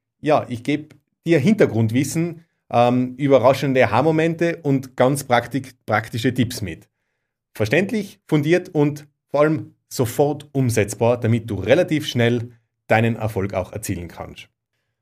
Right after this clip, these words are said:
Ähm, du glaubst, Unkraut kommt nur dann, äh, wenn das Saatgut nicht passt. Dann sag ich, denk jetzt einfach nur mal nach. Unkraut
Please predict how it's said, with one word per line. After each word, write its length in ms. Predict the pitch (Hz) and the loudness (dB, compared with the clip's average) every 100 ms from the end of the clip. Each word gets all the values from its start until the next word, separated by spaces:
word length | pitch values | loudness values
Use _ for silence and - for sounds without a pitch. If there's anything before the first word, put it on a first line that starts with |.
| _ - | _ 0
Ähm, 340 | 139 139 139 110 - | 2 2 0 -2 -2
du 100 | 202 | 4
glaubst, 400 | 175 202 - - | 4 2 -2 0
Unkraut 720 | 202 202 180 175 180 - _ _ _ _ - | 0 4 4 4 0 -16 _ _ _ _ 0
kommt 260 | 156 190 | 2 4
nur 180 | 190 180 | 4 6
dann, 420 | 135 135 190 196 - _ _ _ _ - | 4 4 2 -4 -10 _ _ _ _ 2
äh, 380 | 127 127 131 123 | 6 6 4 0
wenn 260 | 143 147 151 | -4 -2 -2
das 160 | 143 | 0
Saatgut 400 | 135 147 156 143 | 2 2 0 -2
nicht 220 | 139 135 | -2 0
passt. 480 | 127 120 117 - - _ _ _ _ | 0 0 -2 -14 -20 _ _ _ _
Dann 180 | 107 113 | -2 2
sag 160 | 120 117 | 2 2
ich, 220 | 131 113 - - - | 0 -2 -12 -14 -2
denk 160 | 127 139 | 0 0
jetzt 160 | 160 | 0
einfach 280 | 135 143 - | -2 -2 -2
nur 140 | 131 | 2
mal 140 | 127 120 | 4 4
nach. 340 | 98 80 - _ _ _ _ _ _ _ _ | 2 -2 -14 _ _ _ _ _ _ _ _
Unkraut 560 | 190 208 120 147 - | 2 6 4 4 -2